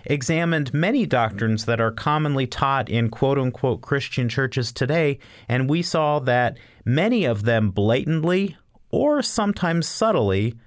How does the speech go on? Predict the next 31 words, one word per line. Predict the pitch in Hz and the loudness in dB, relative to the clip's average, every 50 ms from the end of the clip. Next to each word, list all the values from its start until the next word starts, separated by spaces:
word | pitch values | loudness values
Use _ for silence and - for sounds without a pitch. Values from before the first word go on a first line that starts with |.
| _ _ _ - - | _ _ _ -16 -12
contradict | - - 160 165 170 170 - 180 170 143 110 107 104 107 - - - - | -4 -2 0 0 0 0 -2 -2 0 0 0 0 -2 -4 -8 -18 -18 -14
Christ's | - - - 107 104 107 107 107 - - | -6 -2 0 0 0 0 -2 -4 -8 -8
very | 101 95 98 95 95 92 98 98 | -4 -2 0 2 2 2 0 0
words. | 95 117 143 147 123 90 69 67 - - - - _ _ _ _ _ _ _ _ - - | 0 0 0 0 0 0 -2 -4 -8 -12 -12 -12 _ _ _ _ _ _ _ _ -4 0
We | 98 113 | 0 2
looked | 110 107 113 123 117 - | 2 2 0 0 0 -4
at | 117 107 | -6 -4
teachings | 113 - 127 120 - 127 123 123 113 120 | -2 -2 -2 -2 0 -2 -2 -2 0 0
like | 123 123 123 - | 0 0 -2 0
the | - - | -2 0
rapture, | 131 131 135 143 165 170 - - 123 95 80 76 - - _ _ _ _ _ _ _ _ _ _ _ _ | 0 0 0 0 -2 -4 -4 -2 -2 -2 -2 -4 -6 -14 _ _ _ _ _ _ _ _ _ _ _ _
the | - - 101 | -6 -6 -4
customs | - - 135 127 - - - 131 131 123 110 | 0 0 -2 -2 -2 -2 -2 -2 -2 0 -2
of | 123 110 - | -2 -4 -6
Christmas | - - 143 143 - - 147 139 127 - | -4 -2 -2 -2 -2 -2 -2 -4 -2 -2
and | 127 127 | -2 -2
Easter, | 143 165 185 185 - - 104 87 71 71 - _ _ _ _ _ _ _ _ _ _ _ _ | 0 -2 -2 -4 -2 -2 -2 -2 -2 -4 -10 _ _ _ _ _ _ _ _ _ _ _ _
the | - 113 123 131 | -2 0 2 2
idea | 131 127 123 131 135 131 | 0 0 0 0 0 0
that | 127 127 123 98 - - - - - - | 2 0 0 -2 -2 -6 -20 -14 -4 -2
all | 143 180 196 196 190 | 0 2 2 2 2
one | 185 180 170 | 2 2 0
has | 160 175 170 - - - | 0 0 -2 -4 -4 -4
to | 160 151 | -2 0
do | 151 160 156 151 | 0 2 2 2
is | 127 123 120 127 | 2 0 0 -2
accept | 135 135 - - 151 147 123 - | -2 -2 -2 -2 -2 -2 -4 -6
Jesus | - 139 165 175 156 - 104 98 95 - - - - - _ _ _ _ _ _ _ _ _ _ _ _ - | -4 -4 -2 -2 0 0 0 -2 -2 -2 -6 -10 -12 -14 _ _ _ _ _ _ _ _ _ _ _ _ -4
to | - 127 | -2 -2
be | 117 120 120 | 0 0 -2
saved. | 113 - - 156 156 143 110 92 92 - - - | -2 0 0 0 0 2 0 -2 -4 -6 -10 -16